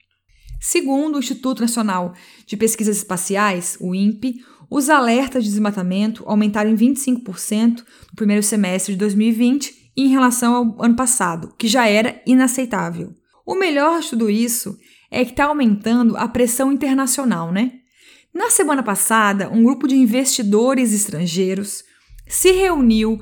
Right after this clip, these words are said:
com o antepresidente, a ministra do veneno e o ministro motosserra pra cobrar explicações e mudanças. E aí, várias empresas tão assinando um manifesto contra o desmatamento acirrado no Brasil.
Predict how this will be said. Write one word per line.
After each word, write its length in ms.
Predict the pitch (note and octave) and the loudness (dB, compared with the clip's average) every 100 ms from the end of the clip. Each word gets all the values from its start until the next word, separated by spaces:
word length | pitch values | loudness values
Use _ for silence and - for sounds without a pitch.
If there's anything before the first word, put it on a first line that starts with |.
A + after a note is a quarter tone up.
| - - | -10 -16
com 240 | - C4 A#3+ | -4 0 2
o 60 | |
antepresidente, 1000 | A3 G#3 - G#3 F3+ F3 F3+ F#3 G3+ - - | 2 -2 -2 -2 0 -2 -2 0 0 -2 -4
a 120 | - | -2
ministra 480 | D4+ B3+ A#3 A#3 A#3 | 2 6 6 4 0
do 100 | G#3+ | 0
veneno 540 | G#3 G3+ F3+ F#3 G3 G#3 | 2 0 0 0 -2 0
e 80 | |
o 20 | C4 | 0
ministro 420 | B3+ B3+ B3+ A#3+ | 2 2 0 0
motosserra 680 | A3+ G3+ F#3+ G#3 G#3 A3 A#3 - - _ | 0 -2 -4 0 0 -2 -6 -10 -20 _
pra 220 | D#4 D#4+ | 2 2
cobrar 580 | E4+ E4 A#3 C4 C4 - - | 2 0 2 2 2 -2 -6
explicações 960 | C#4 C4+ A#3+ B3 - A3 A#3 A#3+ A#3+ - | -4 -4 -4 -2 0 2 4 4 0 -4
e 80 | A#3 | 0
mudanças. 920 | B3+ C4+ G3+ G3 F#3+ - - D#3 - - _ _ - | 0 0 0 0 -2 -2 -4 -6 -8 -8 _ _ -2
E 100 | G4+ | 2
aí, 640 | F#4 A#3+ G3+ B3+ A#3 G3+ - _ _ - | 6 6 4 0 -2 -4 -12 _ _ -12
várias 500 | G#3+ C4+ D4 E4+ C#4+ | -4 0 2 0 -2
empresas 600 | B3 A#3 G#3+ A#3 A3+ A3+ | -2 0 2 2 0 -4
tão 320 | - A#3 A#3 - | -2 0 0 0
assinando 960 | G#4 A4+ - E4 A#3+ A#3 B3+ C4+ B3+ - | 0 2 2 6 6 8 6 4 2 0
um 160 | A#3 A3+ | 2 4
manifesto 960 | A#3 B3+ B3 - A3+ B3 C#4 - - F#3+ | 6 4 0 -2 -2 -2 -4 -6 -12 -14
contra 720 | - A3+ A3 G#3 G3+ - - | -6 -4 -4 -6 -8 -12 -8
o 120 | G#3 | -4
desmatamento 880 | G#3 G3+ G3+ G#3 F#3+ G3 G3+ G3 - - | 0 2 2 0 0 2 0 -2 -8 -6
acirrado 560 | F#3 - F#3 F#3 F#3 | -4 -2 0 0 0
no 80 | F3+ | -2
Brasil. 480 | F3 F3 E3 E3+ | -2 -2 -4 -6